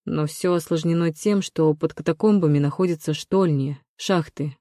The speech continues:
где добывали природные ископаемые. Вверх по леске полетели катакомбы с частью гор. И вот штольни уже, в свою очередь, хорошо известны.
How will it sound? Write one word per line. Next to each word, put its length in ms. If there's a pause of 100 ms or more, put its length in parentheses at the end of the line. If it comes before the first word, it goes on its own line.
(120)
где 300
добывали 460
природные 500
ископаемые. 800 (960)
Вверх 320
по 80
леске 340
полетели 480
катакомбы 600
с 40
частью 540
гор. 420 (640)
И 80
вот 160
штольни 420
уже, 260
в 60
свою 340
очередь, 440
хорошо 420
известны. 640